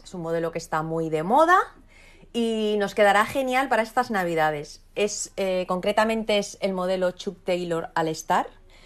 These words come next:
Mirad, viene en bota, con la suela de plataforma, que está muy de moda. Mirad qué chula es. Genial. Viene en piel en color negro.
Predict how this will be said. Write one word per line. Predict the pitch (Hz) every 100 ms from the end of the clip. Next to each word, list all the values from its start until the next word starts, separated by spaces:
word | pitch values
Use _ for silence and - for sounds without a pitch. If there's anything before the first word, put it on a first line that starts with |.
| - -
Mirad, | 170 160 156 - -
viene | 175 190 190 185 180 180 -
en | 175 180
bota, | 247 294 330 480 - - - - - -
con | -
la | 180
suela | 175 185 180
de | 175
plataforma, | 180 175 175 277 302 330 359
que |
está | 220 - 175
muy | 175 180 175
de | 165 165
moda. | 233 277 277 392 - - _ - - _ _
Mirad | 190 196 196
qué | 226
chula | 220 220 202 160
es. | 165 - - - _ - - - - - _ _ _
Genial. | - - 180 175 180 170 - - -
Viene | 202 202 202
en | 202 190
piel | 233 285 359
en | 233 175
color | 170 175 170
negro. | 160 156 151